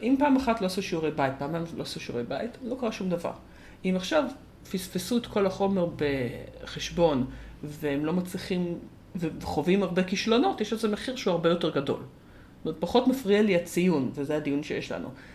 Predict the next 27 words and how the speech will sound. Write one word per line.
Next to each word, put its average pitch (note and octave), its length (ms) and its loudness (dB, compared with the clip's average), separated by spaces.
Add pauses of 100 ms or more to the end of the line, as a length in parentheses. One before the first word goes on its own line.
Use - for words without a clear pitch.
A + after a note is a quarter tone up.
(140)
קיבלת D#3+ 460 2 (400)
שמונים D#3+ 480 0
כי E3+ 140 0
לא C#3+ 60 2
הגשת E3+ 240 -2
כמה F3 100 -2
פעמים E3 200 -2
שיעורי D#3+ 260 -2
בית, A3+ 240 2
זה D3 140 0
לא E3+ 180 6
העניין. C#3+ 500 0 (640)
אתה - 160 -4
צריך - 280 -6
ללמוד D#3+ 300 2
את F3 100 -2
התהליך C#3+ 520 0
של F#3+ 140 0
הלמידה, G3 420 0 (260)
לעשות C#3+ 240 -8
את - 40 -14
השיעורי C#3 300 -2
בית C3+ 200 2
נכון, E3 380 -2 (460)
ואתה E3+ 200 0
צריך A#3 400 -2 (640)
להצליח F3+ 720 2